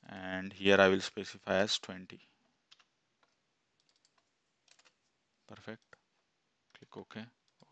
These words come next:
Okay. Let's go back to node one. And one last thing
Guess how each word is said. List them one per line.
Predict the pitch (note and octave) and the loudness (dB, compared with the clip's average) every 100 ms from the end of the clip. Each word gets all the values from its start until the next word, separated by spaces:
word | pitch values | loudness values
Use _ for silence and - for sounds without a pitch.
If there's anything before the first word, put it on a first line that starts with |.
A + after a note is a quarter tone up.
| - | -20
Okay. | - A2+ _ _ _ _ _ _ _ _ _ _ _ _ _ _ _ _ _ _ _ _ _ _ _ _ _ _ _ _ _ _ _ _ _ _ _ _ - | -20 -20 _ _ _ _ _ _ _ _ _ _ _ _ _ _ _ _ _ _ _ _ _ _ _ _ _ _ _ _ _ _ _ _ _ _ _ _ -16
Let's | A2 G2 G2 - | 2 2 2 -2
go | - - G2+ | -4 0 6
back | G#2 G#2 - | 8 8 4
to | - | -8
node | G2 G2 F#2+ | -6 -4 -4
one. | F2+ F#2 G2+ B2 _ _ _ _ - _ _ _ _ _ _ _ _ _ _ _ | -2 -2 -2 -6 _ _ _ _ -20 _ _ _ _ _ _ _ _ _ _ _
And | A2 F#2 F#2+ F#2+ | -6 0 2 2
one | G#2 G#2 G#2 | 4 6 12
last | G#2+ A2 - | 12 12 12
thing | B2 A2+ A2+ A2+ | 4 4 4 2